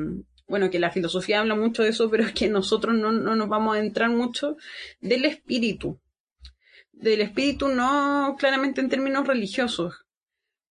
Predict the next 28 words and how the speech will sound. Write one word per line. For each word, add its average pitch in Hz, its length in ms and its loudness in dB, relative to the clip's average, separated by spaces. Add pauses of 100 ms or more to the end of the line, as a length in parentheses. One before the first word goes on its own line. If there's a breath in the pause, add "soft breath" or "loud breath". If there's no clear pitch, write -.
(340)
Em, 196 1300 2 (240)
pero 220 140 0
aquí 233 300 0
dice, 240 240 -2
claro, 233 300 0
o 185 40 -6
sea, 214 220 0
en 214 60 0
el 214 80 -2
fondo 226 380 0
estamos 233 420 -2
todos 247 320 0
solos, 254 460 0
pero 226 140 0
en 214 100 0
verdad 202 260 2
la 233 200 0
gente, 247 840 -2
eh, 190 760 2 (420 soft breath)
si - 140 -4
ustedes 240 320 0
los 240 180 0
piensan, 247 520 0
que 233 100 0
esto 233 160 2
es 240 60 4
algo 240 220 0
que, 226 380 0